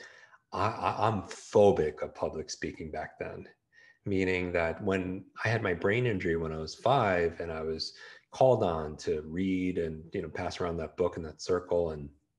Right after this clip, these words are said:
it didn't mean anything. So I would get terrified. I would sit behind the tall kid in class. I would sit all the way in the back. I would do the work. I would, I would do the book report. I would work hard, right?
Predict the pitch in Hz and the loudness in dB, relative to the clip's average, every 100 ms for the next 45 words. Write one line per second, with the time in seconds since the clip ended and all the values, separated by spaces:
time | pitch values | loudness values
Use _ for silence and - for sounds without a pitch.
0 | _ - - - 92 - 101 92 90 95 | _ -10 -8 -4 -4 0 0 2 0 0
1 | 90 - 76 - 80 98 104 - 76 - | -2 -6 -10 -8 -2 -2 -4 -8 -14 -14
2 | - 87 95 85 - 80 - - - - | -6 0 2 0 -4 -12 -14 -16 -18 -18
3 | - - 92 92 92 - - - - 90 | -20 -6 0 2 0 -2 -6 -4 -4 -2
4 | 80 69 - 90 90 - 78 76 - 78 | -4 -6 0 2 2 0 -2 -4 -10 -10
5 | - 82 - 95 85 90 87 85 - - | -8 -8 -2 0 2 2 0 -2 -4 -4
6 | 87 80 - - _ _ _ _ - - | -4 -6 -12 -20 _ _ _ _ -20 -16
7 | - 98 85 78 - 95 92 78 78 76 | -2 0 0 -2 -4 -2 -2 -2 -4 -2
8 | 85 80 82 92 82 98 - 85 - - | 0 0 2 0 2 0 0 -2 -4 0
9 | 95 90 87 113 - 92 117 76 - 82 | 2 4 2 2 2 2 2 -2 -6 -4
10 | 78 90 | -2 -4